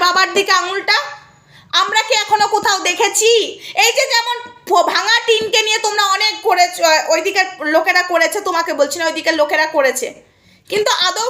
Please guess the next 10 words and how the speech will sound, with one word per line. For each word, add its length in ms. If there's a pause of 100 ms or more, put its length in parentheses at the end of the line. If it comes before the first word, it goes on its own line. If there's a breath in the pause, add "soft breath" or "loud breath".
কি 60 (100)
দিতে 160 (100)
পেরেছে? 420 (520 loud breath)
সিঁদুর 360
দানের 340
ফটো 300
দিতে 240
পেরেছে? 400 (680)
পারেনি। 480 (3250)
কিন্তু 240